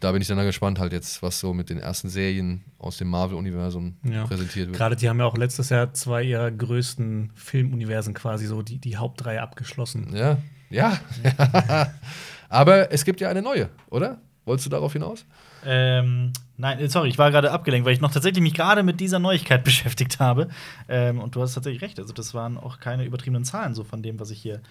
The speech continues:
Speaker 3: was ich hier gerade sehe. Dass, äh, ähm
Speaker 1: Experten gehen mittlerweile von einem Minimumwert
Speaker 3: Mhm.
Speaker 1: von einer Milliarde Verlust aus.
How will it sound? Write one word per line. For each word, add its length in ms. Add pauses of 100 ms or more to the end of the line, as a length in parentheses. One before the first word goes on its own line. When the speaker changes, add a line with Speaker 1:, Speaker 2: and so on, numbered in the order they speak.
(380)
Speaker 3:
was 140
ich 120
hier 100
gerade 280
sehe. 280
Dass, 240
äh, 400
ähm 60
Speaker 1:
Experten 540
gehen 220
mittlerweile 380
von 140
einem 280 (300)
Minimumwert 1000 (340)
Speaker 3:
Mhm. 260
Speaker 1:
von 280
einer 280
Milliarde 400
Verlust 440
aus. 280